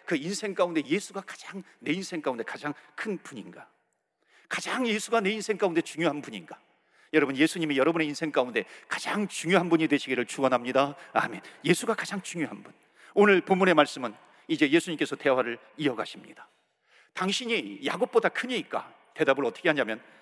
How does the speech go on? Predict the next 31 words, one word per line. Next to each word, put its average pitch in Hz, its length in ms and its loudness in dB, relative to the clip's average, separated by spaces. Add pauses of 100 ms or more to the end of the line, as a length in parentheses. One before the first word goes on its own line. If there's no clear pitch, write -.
(120)
그때 135 220 -4
이제 107 260 -6
오늘 123 340 -2
본문부터 104 580 -10 (120)
나오는 104 320 -10
거죠. - 260 -16 (300)
예수께서 165 380 2
대답하여 185 420 4
이르시되, 175 320 -4
십삼 185 340 -2
절에 165 180 4
보니까, 120 300 -4 (380)
"이 254 160 -2
물을 240 340 -2
마시는 226 420 -4
자마다 170 360 -2
다시 - 420 -6 (200)
목마르리oni와 123 1000 -4 (400)
내가 170 260 2
주는 226 240 -4
물을 196 180 0
마시는 151 360 -4
자는 113 220 -2 (840)
영원히 214 240 -6
목마르지 165 480 -4
아니하리니, 101 540 -10 (340)
내가 - 280 -4
주는 180 260 -6
물은 135 220 -4
그 - 100 -10
속에서 101 400 -10